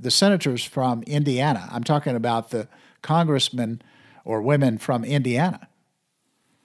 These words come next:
No, I've been in touch with Susan Brooks. So the reason is, number one, in the two thousand sixteen election, he humiliated sixteen career G O P politicians,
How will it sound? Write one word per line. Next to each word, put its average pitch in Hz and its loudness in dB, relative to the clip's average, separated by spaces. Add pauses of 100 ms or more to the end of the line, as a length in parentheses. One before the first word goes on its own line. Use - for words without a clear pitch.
(680)
No, 214 6
I've 196 6
been 320 0
in 302 -2
touch 139 4
with 113 -2
Susan 92 -4
Brooks. - -14 (3000)
So 165 8 (800)
the 147 4
reason 185 6
is, 120 -2 (220)
number 165 4
one, 143 4 (300)
in 147 4
the 120 0
two 208 6
thousand 156 6
sixteen 147 0
election, 123 2
he 196 2
humiliated 127 0
sixteen 160 0
career 131 4
G 123 -2
O 120 2
P 120 -2
politicians, - -6